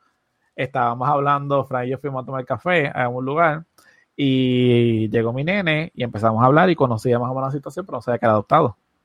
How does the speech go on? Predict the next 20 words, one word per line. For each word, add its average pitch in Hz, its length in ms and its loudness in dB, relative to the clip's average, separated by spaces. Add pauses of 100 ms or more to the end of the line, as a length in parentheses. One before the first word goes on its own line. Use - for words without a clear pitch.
Cuando 123 220 0
vi 123 80 2
el 123 60 -2
nene, 131 200 -6
¡ah! 226 80 4 (800)
Y 262 60 -2
de 135 100 4
repente 131 320 0
le 123 80 0
dije, 120 100 0
"Ah, - 60 -4
sí, - 100 -2
él 139 120 2
es 123 40 2
adoptado". 123 300 2
Y 110 80 0
él, 101 120 -4 (340)
"¿Cómo?". 175 320 -8 (1300)
Porque 139 280 2 (200)
<laughs> 202 380 2